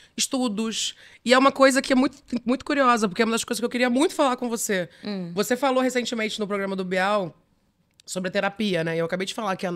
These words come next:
Speaker 1: você faz análise desde os oito anos de idade. E eu sinto, na sua fala, eu sinto muito quando eu pesquiso sobre você, que a terapia pra você é um grande segredo.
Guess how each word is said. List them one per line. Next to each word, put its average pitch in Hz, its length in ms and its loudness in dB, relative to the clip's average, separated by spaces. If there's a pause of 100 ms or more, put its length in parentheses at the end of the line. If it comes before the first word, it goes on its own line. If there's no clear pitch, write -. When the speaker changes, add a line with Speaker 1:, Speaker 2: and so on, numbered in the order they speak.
Speaker 1:
você 170 220 -10
faz 180 180 -8
análise 175 280 -8
desde 190 180 -8
os 202 60 -10
oito 220 240 -8
anos 214 160 -6
de 208 60 -12
idade. 156 520 -6 (560)
E 233 80 2
eu 277 100 4
sinto, 262 800 -2
na 190 120 -2
sua 190 200 -4
fala, 202 480 -4
eu 190 120 -2
sinto 214 320 -6
muito 214 280 -4
quando 220 220 -6
eu 190 240 -6
pesquiso 202 540 -6
sobre 175 240 -6
você, 214 420 -4 (480)
que 247 340 -4 (380)
a 214 80 0
terapia 254 460 2
pra 247 100 -2
você 233 220 -2
é - 20 2
um 262 80 0
grande 240 220 -2
segredo. 208 520 -2